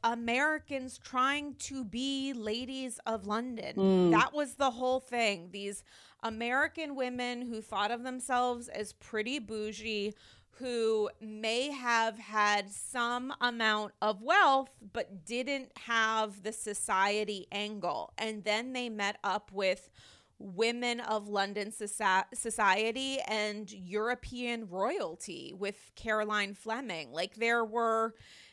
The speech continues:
Speaker 1: it, it was sort of the juxtaposition of the two, because American women are just <laughs> not, apologies to them, but, like, we're not necessarily known <laughs>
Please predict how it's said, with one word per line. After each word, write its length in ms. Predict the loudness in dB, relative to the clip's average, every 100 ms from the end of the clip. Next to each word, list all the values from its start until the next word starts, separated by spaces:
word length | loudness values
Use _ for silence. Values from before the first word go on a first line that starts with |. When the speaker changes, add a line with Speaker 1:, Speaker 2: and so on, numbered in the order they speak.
| _
Speaker 1:
it, 180 | -4 -2
it 200 | -4 -2
was 220 | 0 0
sort 380 | 0 -2 2 2
of 220 | 2 0
the 340 | 2 4 4 4
juxtaposition 1120 | 0 -2 -4 -10 -8 -4 -2 -2 -2 -6 -6
of 180 | -6 -6
the 100 | -8
two, 380 | -2 2 2 0
because 720 | -6 -4 0 0 0 -2 -4 -8 -20 _ _ _ _ _ _
American 840 | -4 0 2 2 0 0 0 0
women 640 | -2 -2 0 2 0 -2 -10 0
are 240 | 2 4
just 600 | 2 -4 -4 -2 -4 -6 -14 _
<laughs> 180 | -20 _
not, 680 | 0 6 8 10 8 8 4 -4 _ _ _ _ _ _
apologies 840 | 0 2 4 4 4 2 -2 -2 -4
to 100 | -2
them, 340 | 2 4 2
but, 260 | 0 0 2
like, 360 | 4 4 2 _ _ _ _ _ -20 -20 _ _ _ _ _ _ _
we're 440 | -20 -8 2 4 6
not 420 | 8 10 10 8
necessarily 920 | 6 2 2 -4 2 6 6 6 4 2
known 480 | 2 4 6 4
<laughs> 60 | 4